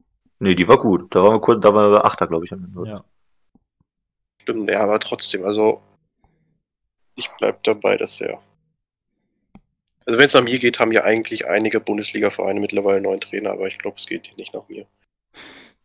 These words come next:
Speaker 2: Was? Hören die nicht auf dich?
Speaker 3: <laughs> Nee.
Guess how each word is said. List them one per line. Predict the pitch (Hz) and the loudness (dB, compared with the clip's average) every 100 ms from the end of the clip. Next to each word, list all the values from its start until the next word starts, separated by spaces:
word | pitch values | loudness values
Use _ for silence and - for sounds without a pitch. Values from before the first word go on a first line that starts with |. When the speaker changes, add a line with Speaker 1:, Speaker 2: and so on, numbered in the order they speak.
| _ _ - - - - _ - | _ _ -12 -12 -16 -20 _ -6
Speaker 2:
Was? | 95 95 135 156 - | -4 -2 -2 -2 -6
Hören | 104 139 | -8 -8
die | |
nicht | 139 117 | -10 -10
auf | 95 | -12
dich? | - - | -4 -4
Speaker 3:
<laughs> | - 480 440 - - _ _ | -4 -10 -8 -8 -10 _ _
Nee. | - 117 110 | 2 4 4